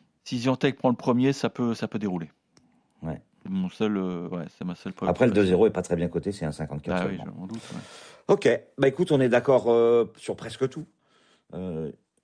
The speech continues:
Speaker 2: un seul désaccord, Sorana Cirstea contre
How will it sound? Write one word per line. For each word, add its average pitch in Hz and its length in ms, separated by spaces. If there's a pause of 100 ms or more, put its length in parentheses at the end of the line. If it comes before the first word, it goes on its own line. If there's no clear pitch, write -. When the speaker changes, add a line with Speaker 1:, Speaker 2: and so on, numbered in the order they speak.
(720)
Speaker 2:
un 113 120
seul 113 180
désaccord, 104 580 (160)
Sorana 104 400
Cirstea 101 680
contre 101 560